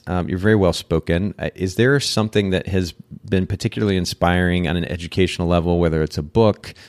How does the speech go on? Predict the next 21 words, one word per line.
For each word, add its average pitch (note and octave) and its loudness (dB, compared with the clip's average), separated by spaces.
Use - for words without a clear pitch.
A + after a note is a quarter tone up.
or - -6
audiobook F#2+ 2
or C#2+ -4
podcast, F2 0
something A2 0
that F2+ 2
you F#2+ 4
have E2+ 0
read F#2+ 2
or F2+ 4
listened F#2 -2
to F#2 -2
in F2+ 0
the F2 0
last F2 0
few F#2 -2
years E2+ 2
that's - -8
really F2 0
challenged D#2+ -4
you? - -4